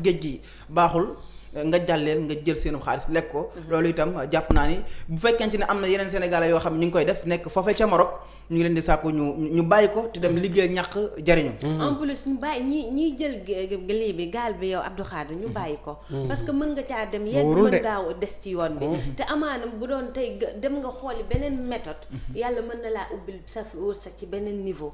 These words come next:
Speaker 1: Mhm.
Speaker 2: Ak ci beneen côté, yaay.
Speaker 1: Mhm.
Speaker 3: Mbaa xam nga leen na?
Speaker 2: Waaw.
Speaker 3: Tukki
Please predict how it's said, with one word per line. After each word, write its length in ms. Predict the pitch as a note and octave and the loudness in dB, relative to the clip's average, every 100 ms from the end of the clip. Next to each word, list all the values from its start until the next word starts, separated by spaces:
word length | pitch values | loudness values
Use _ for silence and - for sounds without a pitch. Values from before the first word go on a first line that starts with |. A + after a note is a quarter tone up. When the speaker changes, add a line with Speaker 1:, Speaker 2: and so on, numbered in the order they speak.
| - | -10
Speaker 1:
Mhm. 100 | C#3 - | -10 -8
Speaker 2:
Ak 140 | - | -10
ci 60 | F3 | -6
beneen 280 | F#3 G3+ F3+ | -6 -6 -8
côté, 200 | D#3+ D3 | -10 -12
yaay. 260 | D3+ B2 - | -14 -14 -12
Speaker 1:
Mhm. 180 | C3 D#3+ | -8 -6
Speaker 3:
Mbaa 160 | D#3+ E3 | -6 -4
xam 160 | F3 E3 | -2 -2
nga 100 | D3 | -2
leen 320 | C#3+ B2+ C3+ | -2 -4 -6
na? 60 | G3 | -8
Speaker 2:
Waaw. 280 | F3+ D#3+ - - - - - - - - | -10 -10 -12 -14 -18 -18 -16 -16 0 6
Speaker 3:
Tukki 260 | - - | 6 6